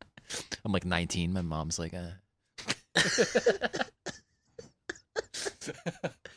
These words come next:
Wow. My wife is just doing some shit.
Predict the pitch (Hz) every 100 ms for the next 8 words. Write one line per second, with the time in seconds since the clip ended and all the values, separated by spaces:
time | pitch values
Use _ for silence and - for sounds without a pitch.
0 | - - - - _ _ _ _ _ _
1 | _ _ - 107 87 - _ _ _ _
2 | 95 92 98 92 - - 98 - - _
3 | _ 104 98 95 104 - 98